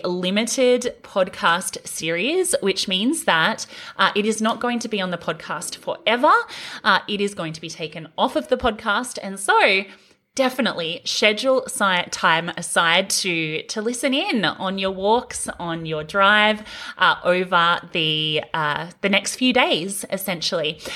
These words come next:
Now, if you are already in Dream and Design, re-listen to this. Repetition is the best way to learn. And if you're not, and you actually want access to the workbooks and to the slides and to the, uh,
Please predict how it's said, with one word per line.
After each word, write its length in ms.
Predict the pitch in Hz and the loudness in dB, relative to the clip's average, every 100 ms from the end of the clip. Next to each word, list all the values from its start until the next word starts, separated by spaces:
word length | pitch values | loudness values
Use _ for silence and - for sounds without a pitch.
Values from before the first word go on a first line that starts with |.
| - - | -12 -4
Now, 240 | 214 190 165 | 2 2 2
if 220 | 277 - | 0 0
you 120 | 311 | 2
are 140 | 294 - | 2 2
already 480 | 196 190 185 170 175 | 0 0 -2 -6 -6
in 240 | 202 226 254 | 0 2 2
Dream 280 | 262 247 | 2 0
and 120 | 233 226 | 0 -2
Design, 540 | 220 208 196 247 370 - _ _ | 0 0 2 2 0 -4 _ _
re-listen 600 | 214 277 277 277 285 262 | -2 0 2 2 4 4
to 80 | 254 | 4
this. 480 | 240 226 180 - - | 4 4 4 0 0
Repetition 480 | 214 254 240 226 208 | 0 0 -2 -2 -2
is 140 | 202 | -2
the 80 | 202 | -6
best 460 | 185 180 196 - | 0 0 2 2
way 160 | 208 185 | 4 4
to 160 | 170 180 | 4 0
learn. 420 | 151 147 214 320 - - - | 2 2 2 0 -4 -16 -2
And 140 | 233 | 2
if 100 | 277 | 2
you're 100 | 403 | 2
not, 300 | 381 220 208 | 2 4 4
and 80 | 208 | 2
you 100 | 208 | 0
actually 300 | 202 - 285 | 0 0 -2
want 180 | 262 - | 0 -2
access 440 | 185 - 202 185 | -6 -2 -2 -2
to 60 | - | -4
the 100 | 165 | -4
workbooks 680 | 156 170 190 208 190 - - | 0 0 2 0 -2 -4 -8
and 300 | - 170 165 | -4 -2 -2
to 260 | 170 - 156 | -4 -4 -4
the 380 | 156 156 156 156 | -4 -6 -6 -8
slides 720 | - - 233 220 214 208 202 - | -8 0 2 4 4 4 0 -6
and 220 | 170 160 | -4 -6
to 260 | 160 165 151 | -6 -6 -6
the, 260 | 151 151 160 - - - - | -8 -10 -12 -16 -16 -16 -2
uh, 220 | 180 156 | 2 4